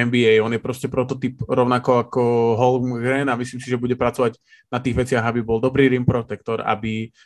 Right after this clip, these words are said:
aby bol dobrý s loptou aj mimo, mimo post-upu. Zároveň, aby bol schopný ten post-up udržať.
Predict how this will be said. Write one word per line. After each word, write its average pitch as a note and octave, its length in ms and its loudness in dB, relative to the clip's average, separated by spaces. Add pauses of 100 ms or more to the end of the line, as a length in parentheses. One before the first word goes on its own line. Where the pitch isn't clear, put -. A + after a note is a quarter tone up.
(120)
aby A2+ 160 -4
bol A#2+ 240 2
dobrý C3 480 2
s B2 160 -6
loptou B2 400 0
aj A2+ 160 -2
mimo, A#2 640 -2
mimo A#2+ 320 -4
post-upu. A2+ 640 -2 (400)
Zároveň, B2+ 320 6
aby A#2+ 160 0
bol A#2 240 0
schopný B2+ 480 -4
ten A#2+ 160 -4
post-up A#2 320 -2
udržať. A2+ 480 -2